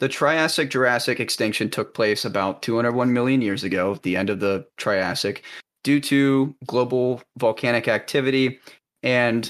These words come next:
the start of the breakup of the supercontinent Pangaea. Roughly seventy-five percent of the biodiversity suffered during this event and paved the way for the rest of the Mesozoic era, or the age of the reptiles.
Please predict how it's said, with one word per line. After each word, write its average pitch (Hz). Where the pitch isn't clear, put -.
the 135
start 160
of 139
the 120
breakup 123
of 107
the 117
supercontinent 98
Pangaea. 95
Roughly 135
seventy-five 131
percent 117
of 104
the 104
biodiversity 104
suffered 110
during 104
this 104
event 98
and 139
paved 170
the 151
way 143
for -
the 131
rest 117
of 139
the 123
Mesozoic 113
era, 107
or 143
the 98
age 110
of 101
the 104
reptiles. -